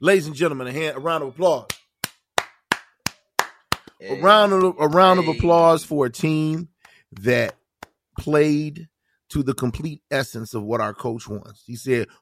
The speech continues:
Speaker 1: "We might get hit. We might catch one to the chin. We might go down on one knee. We might fall for a quick minute. But guess what? You gotta keep hitting us with that bat, big dog, 'cause we gonna come back up."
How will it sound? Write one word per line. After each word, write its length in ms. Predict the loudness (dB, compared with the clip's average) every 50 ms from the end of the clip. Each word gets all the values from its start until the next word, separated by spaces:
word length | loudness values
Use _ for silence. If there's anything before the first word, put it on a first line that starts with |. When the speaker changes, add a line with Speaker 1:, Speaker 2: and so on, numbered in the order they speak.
| _
Speaker 1:
"We 160 | -4 -2 0 0
might 260 | 2 2 0 0 2
get 200 | 2 2 4 4
hit. 280 | 4 4 2 0 -2 _ _ _ _ _ _
We 140 | 0 0 2
might 240 | 4 4 4 2 2
catch 300 | 2 0 0 0 0 -2
one 180 | -2 0 0 0
to 100 | -2 -4
the 100 | -4 -4
chin. 420 | -6 -6 -6 -6 -6 -8 -12 -16 _ _ _ _ _ _ _ _
We 140 | -2 0 2
might 240 | 4 4 4 4 4
go 120 | 2 4
down 300 | 4 6 6 6 6 6
on 160 | 4 4 4 2
one 220 | 2 2 2 0
knee. 320 | 0 -2 -2 -4 -6 -6 -8
We 140 | -8 -6 -2
might 300 | 0 0 0 0 0 0
fall 280 | 4 6 8 8 8 6
for 200 | 4 4 2 2
a 40 | 2
quick 280 | 2 -4 -6 -6 -4
minute. 300 | -2 -2 -2 -2 -4 -8 _ _ _ _ _ _ -8
But 140 | -6 -4 -2
guess 280 | 0 0 0 -2 -4
what? 300 | -4 -2 -2 -2 -2 -4 _ _ _ _ _ _ _ _ -6
You 100 | -6 -4
gotta 260 | -2 -2 -2 -2 -4
keep 220 | -4 -8 -6 -2
hitting 200 | -2 -2 -2 -4
us 140 | -8 -10 -8
with 160 | -8 -8 -4
that 200 | -4 -4 -4 -2
bat, 240 | -4 -4 -4 -4 -6
big 200 | -10 -14 -14 -12
dog, 360 | -12 -10 -10 -10 -12 -14 -16 _ _ _ _ _ _ _ _
'cause 160 | -12 -10 -8
we 100 | -6 -6
gonna 200 | -4 -4 -6 -6
come 240 | -4 -6 -6 -6 -4
back 260 | -4 -6 -6 -8 -8
up." 220 | -8 -8 -8 -8